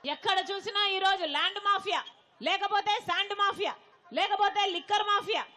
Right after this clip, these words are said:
ఇదేది కుదరకపోతే ఇక హత్యా రాజకీయాలకు కూడా వీళ్ళు తెరలేపారు అంటే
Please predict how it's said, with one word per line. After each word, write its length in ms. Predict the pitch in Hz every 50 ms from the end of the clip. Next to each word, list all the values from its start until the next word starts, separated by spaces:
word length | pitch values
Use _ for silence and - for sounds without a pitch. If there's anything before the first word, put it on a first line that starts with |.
| - - - - _ _ 208 247
ఇదేది 440 | 247 330 359 392 415 440 415 427 427 311
కుదరకపోతే 640 | - 370 392 415 415 415 403 392 415 403 403 415 415 415 403 403
ఇక 100 | 415 349 302 285
హత్యా 340 | 339 349 - - 427 453 453 440 508
రాజకీయాలకు 680 | 427 427 415 453 392 339 415 403 415 415 403 392 392
కూడా 160 | 302 302 392 403 392 392
వీళ్ళు 240 | 403 381 392 359 311 - - - _ -
తెరలేపారు 680 | 311 349 381 415 440 415 403 415 - 415 403 392 403 403 392
అంటే 180 | 370 381 392